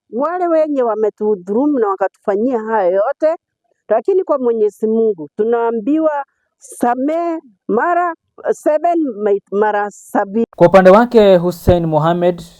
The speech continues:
Speaker 2: mwenyekiti wa shirika hilo, alisema kuwa hatua hiyo imehitimisha safari ndefu ya kuhangaika kutafuta cheti cha umiliki wa ardhi,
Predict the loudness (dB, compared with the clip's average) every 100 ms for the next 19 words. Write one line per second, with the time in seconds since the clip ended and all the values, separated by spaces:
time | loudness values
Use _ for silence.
0 | -18 -10 -6 -4 -2 -2 0 0 0 -2
1 | 0 0 4 4 2 0 0 0 -2 -2
2 | 2 2 2 0 0 0 4 4 2 -4
3 | _ _ _ _ -12 -4 -2 -2 -2 -4
4 | -2 -2 0 0 2 0 0 2 2 2
5 | 0 0 0 0 0 -2 2 2 4 0
6 | -2 -2 0 0 0 -2 0 -4 -4 -6
7 | -2 0 0 -2 -2 -2 -2 -2 -2 -2
8 | -4 -2 0 0 0 -2 -2 -6